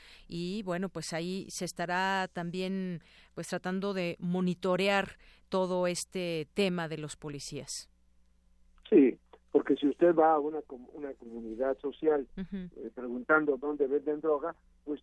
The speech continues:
Speaker 2: todos los de la comunidad saben dónde venden droga,
Speaker 1: Ujú.
Speaker 2: y dónde se reúnen los drogadictos, dónde están los, los, los alcohólicos, dónde están los ladrones, dónde están los que tienen fama de ser delincuentes,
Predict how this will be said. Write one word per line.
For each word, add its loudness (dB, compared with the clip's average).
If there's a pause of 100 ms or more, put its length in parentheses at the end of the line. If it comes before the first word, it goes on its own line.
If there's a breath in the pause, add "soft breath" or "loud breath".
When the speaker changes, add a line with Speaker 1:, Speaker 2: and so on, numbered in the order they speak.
Speaker 2:
todos 2
los 0
de -4
la -8
comunidad -6
saben 0
dónde -2
venden -6
droga, -4 (300)
Speaker 1:
Ujú. -6
Speaker 2:
y -4
dónde -2
se -6
reúnen -2
los -10
drogadictos, -6
dónde -4
están 2
los, 2 (340)
los, -10
los -4
alcohólicos, 8
dónde -8
están -2
los -2
ladrones, 2
dónde -6
están -2
los -12
que -6 (340)
tienen -2
fama 0
de -6
ser -4
delincuentes, 0